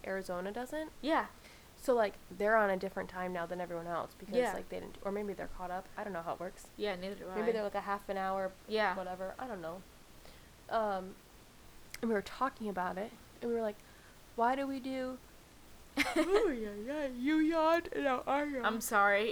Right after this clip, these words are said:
Speaker 2: It is so bad. <laughs>
Speaker 1: Literally, nine thirty on a Friday.
Speaker 2: We're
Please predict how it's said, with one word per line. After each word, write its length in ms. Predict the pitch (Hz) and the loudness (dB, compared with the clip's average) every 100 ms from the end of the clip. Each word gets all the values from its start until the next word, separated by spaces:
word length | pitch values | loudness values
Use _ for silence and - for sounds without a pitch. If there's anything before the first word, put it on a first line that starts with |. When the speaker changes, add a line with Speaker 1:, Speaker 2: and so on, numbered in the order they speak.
| - | 4
Speaker 2:
It 140 | 269 | 2
is 80 | 294 | 2
so 320 | - 226 214 | 2 4 4
bad. 400 | 214 196 196 226 - - - - - - | 4 4 4 2 -4 -14 -16 -18 -6 -2
<laughs> 180 | 415 | -2
Speaker 1:
Literally, 500 | 196 185 170 - - - - - - | 0 -2 -2 -4 -6 -8 -14 -18 -12
nine 320 | 190 185 175 | -4 0 0
thirty 240 | 180 165 165 | -2 -6 -6
on 100 | 165 | -8
a 40 | - | -10
Friday. 340 | - - - 240 226 - | -10 -10 -10 -14 -14 -6
Speaker 2:
We're 300 | 311 285 | -4 -2